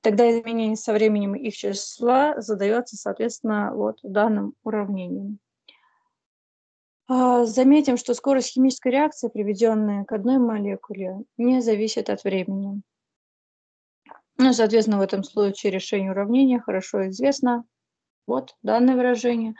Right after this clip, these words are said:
То же самое происходит, если теплопроводность среды бесконечна, а температура стенок поддерживается постоянной и равной Т ноль.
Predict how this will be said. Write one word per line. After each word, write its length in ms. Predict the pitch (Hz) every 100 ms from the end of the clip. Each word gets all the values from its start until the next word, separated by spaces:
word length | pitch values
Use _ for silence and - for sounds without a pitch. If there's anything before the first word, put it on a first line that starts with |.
| - - -
То 100 | 254
же 100 | 254
самое 380 | 277 262 247
происходит, 540 | 220 220 220 - 277 269
если 240 | 220 226
теплопроводность 840 | 220 233 - 214 214 220 208 202
среды 240 | - 208 208
бесконечна, 720 | 202 - 214 214 247 - 190
а 60 | 180
температура 760 | - 196 202 202 - 226 214
стенок 480 | 196 - 247 233 -
поддерживается 760 | 202 180 196 185 190 185 - -
постоянной 800 | _ - 202 208 220 208 196 _ _ _
и 80 | 214
равной 500 | 202 214 214 196 190
Т 260 | - 202 196
ноль. 280 | 175 190